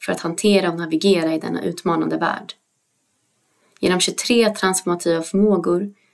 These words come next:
får du möta dig själv på djupet, så att du kan leva mer autentiskt utifrån din inre kompass, värderingar och din vision för en bättre framtid.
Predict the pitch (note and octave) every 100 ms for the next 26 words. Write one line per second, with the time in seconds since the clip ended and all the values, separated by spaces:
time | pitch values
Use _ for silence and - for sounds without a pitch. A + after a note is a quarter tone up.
0 | _ - F3 F#3+ G3+ F3+ D#3+ E3+ E3+ F3
1 | E3 E3+ G3 G3 - - - _ _ _
2 | - - F3 F3 F3+ E3+ E3+ F3 F#3+ G#3+
3 | G3+ F3 - F3+ F3+ D#3+ D#3+ G3+ F3+ -
4 | E3+ D#3+ G#3 F#3+ - F3 D#3+ D#3+ E3 E3+
5 | E3+ F3 - - _ _ _ - E3 G3
6 | G3 G3 F#3+ F#3+ - E3 E3+ E3+ E3 F3
7 | E3+ E3 D#3+ - - - - - - -